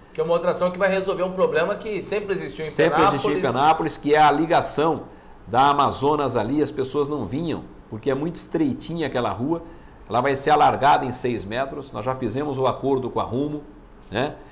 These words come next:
Speaker 2: E nós vamos entrar ali dentro hoje daquele espaço que é da linha férrea. Vai ficar muito bom. Então a nossa equipe da Guia e Sarjeta vai sair da Rita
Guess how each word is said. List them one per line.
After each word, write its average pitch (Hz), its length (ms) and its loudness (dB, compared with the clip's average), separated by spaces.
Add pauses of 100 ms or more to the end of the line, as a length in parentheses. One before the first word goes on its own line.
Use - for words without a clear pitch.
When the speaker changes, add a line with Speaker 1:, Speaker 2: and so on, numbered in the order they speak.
(340)
Speaker 2:
E 120 360 -2
nós 123 180 0
vamos 139 220 -2
entrar 151 500 4
ali 123 200 0
dentro 117 400 -2
hoje 113 260 -4
daquele 123 260 -4
espaço - 500 0
que 120 100 -4
é 113 60 -2
da 110 80 -6
linha 104 240 -8
férrea. 139 480 -4 (1900)
Vai 123 120 2
ficar 135 240 2
muito 156 240 0
bom. 95 200 2
Então 135 180 0
a - 20 2
nossa 151 220 0
equipe 127 300 -4
da 143 360 2
Guia 143 320 0
e - 40 -2
Sarjeta 110 480 0
vai 131 120 2
sair 139 440 2
da 139 200 4
Rita 131 540 -4